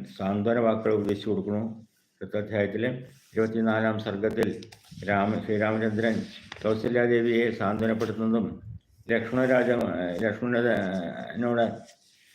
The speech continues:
നല്ല വാക്കുകൾ പറഞ്ഞുകൊണ്ട് രണ്ടുപേരെയും അനുനയിക്കുന്നതുമായിട്ടുള്ള ഭാഗങ്ങളാണ് നമുക്ക് അടുത്ത സർഗത്തിൽ കേൾക്കാനുള്ളത്.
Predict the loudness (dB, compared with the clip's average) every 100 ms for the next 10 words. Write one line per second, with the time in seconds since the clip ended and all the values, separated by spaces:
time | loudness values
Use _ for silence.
0 | -20 -20 -6 0 4 4 2 2 2 4
1 | 2 2 0 0 0 -2 -2 2 4 4
2 | 2 0 2 2 4 2 2 2 2 0
3 | 0 0 0 0 0 0 0 -2 -4 -8
4 | -18 _ _ -10 -6 -2 -2 0 0 -2
5 | -4 -16 _ _ -8 -6 -6 -4 -6 -6
6 | -8 -6 -6 -6 -4